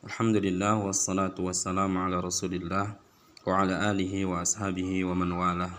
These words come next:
wa ba'du. Para wali santri dan wali murid yang dirahmati Allah Subhanahu wa taala. Eh, insyaallah taala kita masuk kepada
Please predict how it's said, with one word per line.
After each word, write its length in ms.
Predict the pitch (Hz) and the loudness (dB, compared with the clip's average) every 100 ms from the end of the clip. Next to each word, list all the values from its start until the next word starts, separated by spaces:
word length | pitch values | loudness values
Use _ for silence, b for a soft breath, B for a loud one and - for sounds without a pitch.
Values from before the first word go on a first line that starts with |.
| - | -8
wa 60 | 92 | -6
ba'du. 480 | 90 82 98 127 147 B B B - | -4 -4 0 -2 -2 B B B -4
Para 480 | 98 95 92 92 95 92 | -2 0 0 0 -2 -2
wali 160 | 92 | -2
santri 400 | 107 110 104 101 | 0 0 0 0
dan 160 | 95 92 | 0 0
wali 160 | 90 | -2
murid 400 | 92 90 104 110 | -2 0 0 2
yang 80 | 95 | -2
dirahmati 480 | 90 95 101 92 95 | -2 -2 -4 -6 -6
Allah 240 | 92 92 | -6 -6
Subhanahu 640 | 90 95 92 95 90 92 87 | -6 -8 -6 -4 -4 -4 -6
wa 80 | 90 | -6
taala. 480 | 90 107 98 98 104 B B B B B B 104 | -2 0 2 0 -4 B B B B B B -6
Eh, 400 | 95 95 95 95 98 B B B B - | -4 -2 -2 -4 -8 B B B B -14
insyaallah 320 | - 98 101 | -6 0 0
taala 320 | 104 92 104 | 0 0 0
kita 240 | 104 - 95 | 0 -4 -4
masuk 400 | 92 90 - - | -4 -6 -8 -6
kepada 400 | 92 95 104 | -2 0 0